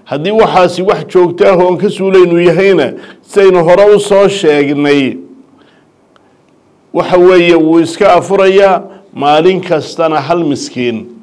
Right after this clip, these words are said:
ayuu quudinayaa. Halkan waxaynu kaga baxnay shardigii lixaad oo aynu qofku caafimaad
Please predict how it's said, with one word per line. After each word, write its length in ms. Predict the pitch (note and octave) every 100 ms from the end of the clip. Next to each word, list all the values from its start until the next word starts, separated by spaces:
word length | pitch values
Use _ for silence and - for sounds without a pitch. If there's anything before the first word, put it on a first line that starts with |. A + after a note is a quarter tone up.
| _
ayuu 220 | C3+ C#3
quudinayaa. 840 | C3+ A#2 A2+ A#2+ A2 G2+ G2 F2 - _ _ _ _ _ _ _ _ _ _ _ _ _ _ _ _ _ _ _
Halkan 360 | - G3+ F#3 F#3
waxaynu 340 | F#3 F3+ F3
kaga 200 | D#3 F3+
baxnay 460 | E3+ E3 C3+ D#3+ D#3+
shardigii 840 | D#3 G3 F3 D#3+ D#3 E3+ F3+ F3 B2+
lixaad 440 | B2 - A#2 G#2 E2 - _ _ _ _ _ _ _ _ _ _
oo 100 | C3 D3
aynu 220 | E3+ D3
qofku 240 | D3+ - C3
caafimaad 480 | A2+ - B2 C3+